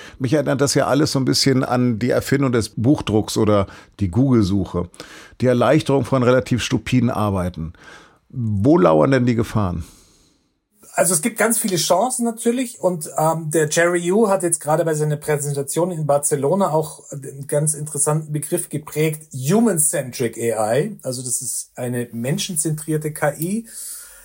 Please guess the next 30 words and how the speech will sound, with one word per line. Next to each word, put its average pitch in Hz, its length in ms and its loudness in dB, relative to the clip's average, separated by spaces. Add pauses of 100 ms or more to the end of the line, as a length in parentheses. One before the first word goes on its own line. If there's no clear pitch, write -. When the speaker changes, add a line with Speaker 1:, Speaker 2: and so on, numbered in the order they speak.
(240)
Speaker 2:
Das 156 220 0
heißt, 185 560 0
ähm, 170 440 0 (720)
die, 160 380 -4
die 160 560 -8
Verbindung 202 560 0
zwischen 185 280 -4
Mensch 180 300 0
und 185 80 -4
Maschine 214 480 0
steht 208 240 0
im 170 160 -4
Mittelpunkt 196 640 -4
und 156 160 -2
nicht 202 180 -2
so 190 100 -4
sehr, 175 420 0
was 147 240 0
bisher 190 420 0
im 160 80 -4
Internet 143 440 -2
vor - 160 -6
allem 143 180 -4
war, 160 200 2
die 151 140 -6
Verbindung 156 480 -4
zwischen 151 400 -4
Mensch 143 420 -4
und 143 380 -6 (580)
Firmen. 202 460 0